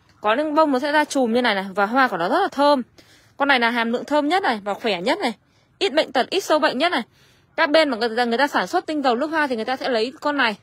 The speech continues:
từ con, cái, từ cái loại này nhé, từ cái giống này ra là người ta sẽ sản xuất tinh dầu nước hoa nha các bạn nhá.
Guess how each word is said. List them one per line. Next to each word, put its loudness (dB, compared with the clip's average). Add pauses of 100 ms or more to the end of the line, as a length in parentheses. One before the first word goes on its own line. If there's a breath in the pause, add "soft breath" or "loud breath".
từ 4
con, 2
cái, -2
từ 2
cái 2
loại 0
này 0
nhé, 0
từ -2
cái 0
giống -2
này -2
ra 2 (420 loud breath)
là 2
người 2
ta 4
sẽ 0
sản -2
xuất 0
tinh 0
dầu 4
nước -2
hoa 0
nha -6
các -8
bạn -4
nhá. 2